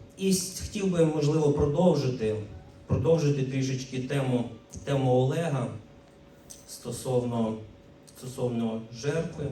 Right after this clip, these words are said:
стосовно взагалі Пасхи, так, звідки воно взагалі якби прийшло. Ми знаємо, написано,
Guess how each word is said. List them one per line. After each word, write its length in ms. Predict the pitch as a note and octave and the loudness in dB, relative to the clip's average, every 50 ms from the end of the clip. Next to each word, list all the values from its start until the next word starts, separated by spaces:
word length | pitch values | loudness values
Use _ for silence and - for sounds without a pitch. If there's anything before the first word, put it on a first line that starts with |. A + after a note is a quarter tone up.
| - - - - - - - - - - - - | -8 -12 -14 -18 -20 -20 -20 -20 -20 -20 -18 -16
стосовно 1000 | - - - B2 A#2+ - - C3 B2+ B2+ B2 B2 A#2 A#2+ A#2 A#2 A2+ A2+ A2 A2 A2 - - - - - - - - - - - - - - - - - - - - - - - - - - - - - | -14 -12 -10 -8 -8 -8 -4 -2 -2 -2 -2 -2 -2 -2 -2 0 0 -2 -2 -6 -8 -14 -18 -20 -20 -20 -20 -20 -20 -20 -20 -20 -20 -20 -20 -20 -20 -20 -20 -20 -20 -20 -20 -20 -20 -20 -20 -20 -20 -10
взагалі 340 | - - C3 B2+ C#3 C3+ B2+ | -4 -2 0 2 2 2 2
Пасхи, 600 | B2 - - C3+ C#3+ D#3+ E3+ - - - - A2+ | 0 0 -2 -2 -2 -2 -2 -4 -6 -6 -6 -8
так, 320 | - - A2+ A2+ C3 C#3+ C#3 | -8 -6 -6 -6 -6 -6 -6
звідки 420 | B2+ - - A#2+ B2 B2 - - A#2 | -8 -8 -6 -6 -6 -6 -6 -6 -4
воно 140 | A#2 A2+ A2 | -2 -2 -2
взагалі 480 | A2 - A#2+ A2+ G#2+ A#2+ A#2 A2+ A2+ | -4 -4 -6 -6 -4 -4 -4 -4 -4
якби 360 | A2 A2 G#2+ G#2+ G#2+ G#2+ G#2 G2+ G2+ G2 G2+ | -4 -4 -6 -6 -8 -8 -6 -6 -6 -6 -6
прийшло. 580 | - A2+ A2+ A2+ - - - C3 C#3+ D#3 D#3+ D3+ C3 | -4 -4 -2 -2 -2 -4 -4 -2 0 0 2 0 0
Ми 80 | B2 | -2
знаємо, 440 | A#2+ B2 B2 A#2+ B2 B2 A#2 A#2 A#2 | -2 -2 -2 0 0 0 0 0 0
написано, 600 | A#2 A#2 A2+ A2+ B2 A#2+ A#2+ - B2+ A#2 A2+ A2 | 0 -2 -2 -4 -4 -6 -6 -4 -4 -2 -2 -2